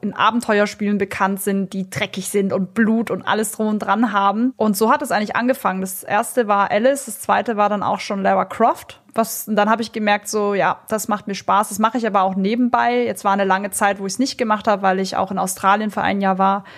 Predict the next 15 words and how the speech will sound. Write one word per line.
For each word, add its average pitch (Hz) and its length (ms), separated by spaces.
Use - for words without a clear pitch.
Und 190 300
jetzt 190 160
fange 190 200
ich 190 60
dann 185 140
auch 175 160
wieder 185 240
an, 180 400
in 185 160
die 185 80
Richtung 180 320
Cosplay 180 400
mehr 170 180
zu - 160
machen. 170 300